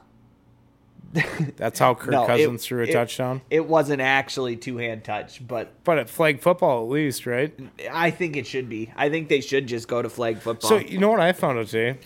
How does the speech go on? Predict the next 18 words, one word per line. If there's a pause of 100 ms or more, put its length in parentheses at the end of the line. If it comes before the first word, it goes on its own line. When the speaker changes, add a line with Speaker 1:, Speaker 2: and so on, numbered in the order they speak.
(360)
Speaker 1:
What's
Speaker 2:
Off (280)
Speaker 1:
that? (320)
Speaker 2:
random
topic. (440)
Uh, (1300)
dude
I
work
with, (560)
operations
manager,
he's,
uh,
huge
into
high
school